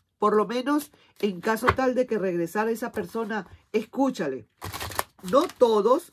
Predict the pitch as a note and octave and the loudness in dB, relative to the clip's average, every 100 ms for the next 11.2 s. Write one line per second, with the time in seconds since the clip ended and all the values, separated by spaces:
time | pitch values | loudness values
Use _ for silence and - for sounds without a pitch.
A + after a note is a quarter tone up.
0 | - F#3 F#3 G#3 - C4 C4 A#3 F#3 F3+ | -2 -2 -2 -2 6 6 6 2 0 -2
1 | G#3+ A#3 F#3+ E3+ D#3+ F#3 F#3 G3 F#3 E3+ | -4 -2 0 0 0 -2 -2 -2 -4 -6
2 | D3 D3+ D#3 D#3+ - A2 G#2 G2 _ _ | -6 -8 -8 -10 -10 -16 -18 -20 _ _
3 | - F3 G3+ A#3+ F#3+ F3+ G3+ G3+ G#3 G#3+ | -4 -2 0 0 0 0 0 -2 -2 -2
4 | F#3+ D3 A2+ - - - - _ F#3+ F#3+ | -2 -6 -14 -18 -12 -12 -12 _ 2 2
5 | A3+ G#3+ B3 B3 A3+ A#3 F#3+ E3+ E3+ E3+ | 0 2 4 4 2 -2 0 0 0 0
6 | F3 - G3+ G3 G3+ F#3 D#3 D#3+ D#3 D3 | -2 -2 -4 -4 -4 -4 -4 -4 -6 -8
7 | - A#2 - G#3 F#3+ C#3 - _ - - | -12 -16 -2 0 0 -4 -10 _ -20 -14
8 | - B3+ B3 C#4+ C#4+ B3 F3+ F#3 E3+ F3 | -6 -4 -2 -4 0 2 2 0 -2 -4
9 | - F#3+ F3+ - B4+ - _ _ _ _ | -2 -2 0 2 2 2 _ _ _ _
10 | _ _ - G3+ F3+ E3+ E3+ E3+ F3+ G3+ | _ _ -6 -2 0 0 -2 -2 2 2
11 | D4 | 0